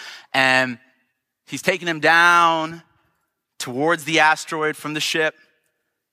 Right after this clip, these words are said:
And he's looking at this young man who's like, "Okay, I gotta do this for humanity. I gotta give up my life."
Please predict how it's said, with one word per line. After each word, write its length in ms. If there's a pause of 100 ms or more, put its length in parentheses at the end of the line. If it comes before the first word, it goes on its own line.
(400)
And 320 (840)
he's 160
looking 200
at 40
this 160
young 220
man 260
who's 220
like, 180
"Okay, 420
I 120
gotta 180
do 140
this 160
for 100
humanity. 400
I 60
gotta 160
give 180
up 80
my 140
life." 420